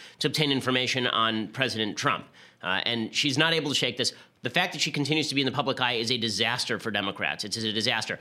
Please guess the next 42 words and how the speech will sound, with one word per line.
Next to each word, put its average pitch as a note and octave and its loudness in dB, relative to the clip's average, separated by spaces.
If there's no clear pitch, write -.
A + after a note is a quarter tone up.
It B2+ 2
is C3 0
great E3+ 4
for C#3 0
President A#2+ 0
Trump, A2+ 0
however, D#2+ -4
because C3 0
President F#3 2
Trump D3 0
needs D3+ 4
Hillary D#3+ 4
Clinton B2+ -2
to C3+ -2
be B2 2
out G2 0
there. - -6
The C3 2
reason G#3 6
he G3+ 8
needs F3 4
Hillary D3+ 2
Clinton A#2+ 0
to A#2 0
be A#2 2
out G#2 0
there A2+ 0
is A2 2
so D3+ 4
long E3 6
as A#2+ 0
Hillary D#3 4
Clinton C#3+ 0
is C3+ 2
out C3+ 2
there, G#2 -2
the G#2+ -2
specter D#3+ 2
of A2+ 0
Hillary C3 2
looms B2 2
large. B2 4